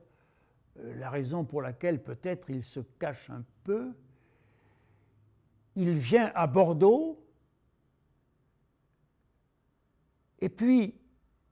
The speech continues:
presque clandestinement, il va aller jusqu'à Pauillac et là,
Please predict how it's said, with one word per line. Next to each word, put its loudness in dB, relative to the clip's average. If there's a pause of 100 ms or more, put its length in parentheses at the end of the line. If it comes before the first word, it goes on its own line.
(140)
presque 0
clandestinement, -2
il 2
va 2
aller 4
jusqu'à -2 (280)
Pauillac 2 (1000)
et 6
là, 6